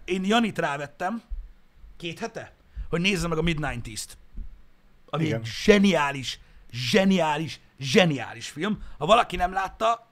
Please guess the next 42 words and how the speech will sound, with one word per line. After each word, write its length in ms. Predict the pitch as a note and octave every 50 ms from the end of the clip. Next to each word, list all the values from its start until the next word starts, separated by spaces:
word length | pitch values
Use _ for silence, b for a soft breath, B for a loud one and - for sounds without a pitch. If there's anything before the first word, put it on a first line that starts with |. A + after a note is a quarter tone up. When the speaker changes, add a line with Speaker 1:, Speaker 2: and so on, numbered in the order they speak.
| _ _ -
Speaker 1:
de 120 | D3+ D3+
ismeri 400 | F3 G#3 - - E3+ D#3+ D3 D3
az 100 | C#3 C3+
érzést, 600 | C#3+ C#3 C#3+ C#3+ D3+ F3 F#3+ F3+ - - - b b b b b b b b b _
az 160 | - D3 C#3+
nézze 280 | D#3 D#3 C#3+ B2 A#2+ B2+
meg 180 | A2 G#2+ - - - - - - - - - _ _ - - - -
a 80 | C#3
Midnight 400 | C#3 C#3 C3 C3+ D3 D3+ D3+ C#3+
East. 240 | F#3 G#3 G3+ - - _
Speaker 2:
Mhm. 160 | C3 A#2 A#2 B2
Speaker 1:
Jonah 240 | - C4 A#3+ G3+ D#3+
Hill 180 | E3+ G#3 F#3 B2+
filmje 340 | - - D#3 C#3 B2 A#2 A#2
egyébként, 580 | A#2 A#2+ A#2+ A#2 - C3 C3 F3 G3 - - - _ _ _ _ _ _ _ _ _ _ _ _
és 180 | - B2+ - - - -
elképesztően 580 | F3+ F#3+ - - D3+ - C3+ - - C#3+ B2+
megcsinálta. 640 | B2 A#2+ - - C#3 C3 A#2 A2+ A2+ - E3+ G3+ G3+ - _ _ _ _ _ _ _ _ b b b b b b b b -
Ö, 80 | - C3+ C#3 C3+ C3+ C3+ C3+
ha 80 | D3
valaki 260 | D#3+ F#3 E3+ - - D#3+
nem 120 | F3+ G#3
látta, 240 | G#3 F3+ - - E3+
még 100 | E3 D#3+
beszéltünk 420 | F#3 G3 - G#3+ F3 - E3+ D#3+
már 120 | D#3 C#3 B2+
H 60 | C#3+ C#3+ C3+ C3+
H-ban 200 | C#3 C3 C3 B2+
róla. 400 | B2+ C#3+ F#3+ A#3 C#4 - - - - - - - - - _ _ _ - - _ _
Jani 180 | - F#3 G3 F#3
megnézte, 360 | E3+ F3+ F#3+ G#3+ F3 - D#3+
beszart, 360 | D#3 C#3+ - - C#3 C3 -
pedig 180 | - E3 E3 E3
ő 60 | F3+
nem 100 | F3+ F3+
is 100 | D3+ -
volt 200 | - D#3+ C#3+ A#2
nagyon 220 | D#3 D3 C#3 C3+
ebbe 180 | C3 B2+ B2 B2+
a 60 | A#2+
világba 360 | A#2 C3 B2+ A#2+ A#2+ A#2 B2
benne, 340 | B2 C3 C3 D#3+ F3 F#3+ B